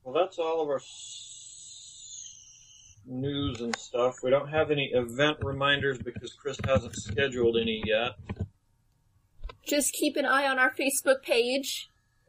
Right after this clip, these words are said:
Speaker 2: in the events tab for, uh, whenever we update that.
Speaker 1: Yep. If we ever update that. I really thought
Speaker 2: Hopefully
Speaker 1: Chris
Speaker 2: it
Speaker 1: said he
Speaker 2: will
Speaker 1: was
Speaker 2: be
Speaker 1: gonna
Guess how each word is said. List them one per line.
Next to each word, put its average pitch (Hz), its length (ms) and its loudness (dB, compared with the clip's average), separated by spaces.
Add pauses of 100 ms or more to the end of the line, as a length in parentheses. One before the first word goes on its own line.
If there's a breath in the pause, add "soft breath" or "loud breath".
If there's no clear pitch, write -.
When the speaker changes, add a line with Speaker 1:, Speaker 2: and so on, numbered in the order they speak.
Speaker 2:
in 247 100 -2
the 240 120 2
events 226 360 -2
tab 226 300 0 (200)
for, 208 520 2
uh, 208 340 0 (260)
whenever 233 380 2
we 214 160 -4
update - 440 -4
that. 202 220 0 (500)
Speaker 1:
Yep. 131 320 0 (1080)
If 131 200 -10
we 127 120 -2
ever 127 300 -2
update 127 340 -12
that. 135 260 -12 (1300)
I 339 40 -10
really 359 280 2
thought - 140 2
Speaker 2:
Hopefully 311 140 0
Speaker 1:
Chris 254 140 6
Speaker 2:
it 302 120 0
Speaker 1:
said 403 100 2
he 381 60 6
Speaker 2:
will 359 60 10
Speaker 1:
was 349 80 8
Speaker 2:
be 320 100 2
Speaker 1:
gonna - 120 2